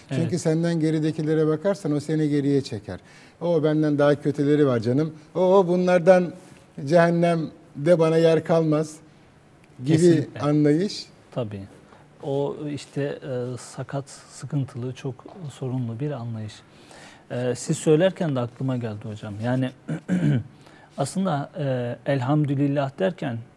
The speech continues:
Speaker 2: ha-, hangi durumda olursak olalım elhamdülillah demek. Çünkü biz Allahu Teala'nın baktığı nazarla bakamıyoruz. Bize göre hayırlı olan bir şey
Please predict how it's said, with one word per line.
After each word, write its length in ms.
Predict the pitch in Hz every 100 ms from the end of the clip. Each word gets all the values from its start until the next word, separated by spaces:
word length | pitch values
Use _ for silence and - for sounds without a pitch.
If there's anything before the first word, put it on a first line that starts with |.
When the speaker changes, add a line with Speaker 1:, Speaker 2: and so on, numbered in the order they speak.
| - - _ -
Speaker 2:
ha-, 140 | - -
hangi 380 | 139 196 156 139
durumda 320 | 143 139 139
olursak 500 | 135 127 - 123 -
olalım 260 | 127 120 - - _ _ _ _ _ _ _ -
elhamdülillah 600 | 131 123 120 120 123 120 -
demek. 200 | 131 135 - - - - -
Çünkü 420 | - 196 180 160 156
biz 240 | 214 - - - - -
Allahu 380 | 135 147 156 165
Teala'nın 540 | 165 160 147 139 135
baktığı 540 | 131 131 - 147 147 143
nazarla 480 | 139 151 147 147 135
bakamıyoruz. 680 | 131 143 120 117 - - - _ - - - _ -
Bize 240 | 175 196
göre 260 | 175 170 156
hayırlı 540 | 135 160 160 160 165
olan 460 | - 156 147 143 135
bir 60 | 139
şey 380 | - 139 139